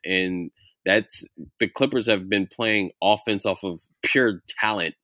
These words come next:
They've been playing period off of pure talent. So hopefully with more reps, we can kinda see what, get a better picture of how this team can look long term.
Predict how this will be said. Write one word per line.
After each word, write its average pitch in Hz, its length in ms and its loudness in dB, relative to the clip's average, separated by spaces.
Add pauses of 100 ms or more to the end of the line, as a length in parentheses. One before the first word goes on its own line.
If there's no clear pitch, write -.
(340)
They've 107 160 4
been 123 140 2
playing 120 300 0
period 131 400 6
off 95 160 0
of 87 100 -6
pure 101 240 0
talent. 95 460 -2
So 95 360 0
hopefully 110 480 0
with 92 160 -2
more 98 280 0
reps, 104 420 0 (320)
we 104 100 2
can 98 160 0
kinda 104 440 -2
see 104 500 0
what, 87 360 -2 (500)
get 107 160 4
a - 20 0
better 98 240 0
picture 104 460 -2
of 90 120 -4
how 95 260 0
this 92 280 -2
team 98 400 -2
can 90 180 -10
look 92 240 -2
long 90 280 -4
term. 92 280 -8